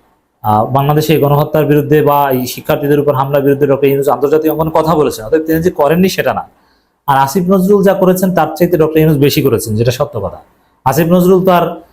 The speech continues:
ওইভাবে মিছিল করেনি ঝুঁকির ম-, মধ্যে, রাজপথে নেমেছিল, that's right, কিন্তু সেটা নিরাপদ মিছিল ছিল।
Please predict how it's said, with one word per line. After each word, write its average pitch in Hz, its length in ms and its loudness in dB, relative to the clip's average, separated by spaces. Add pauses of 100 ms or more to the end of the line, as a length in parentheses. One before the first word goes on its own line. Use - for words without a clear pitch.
(260)
ওইভাবে 202 380 4
মিছিল 185 360 2
করেনি 127 400 0
ঝুঁকির 143 300 0
ম-, 160 120 -4 (140)
মধ্যে, 110 340 -2 (240)
রাজপথে 185 400 0
নেমেছিল, 180 400 2
that's 131 320 -2
right, 98 160 -2 (1120)
কিন্তু 202 200 2
সেটা 208 220 0
নিরাপদ 165 380 2
মিছিল 113 300 -2
ছিল। 87 200 -8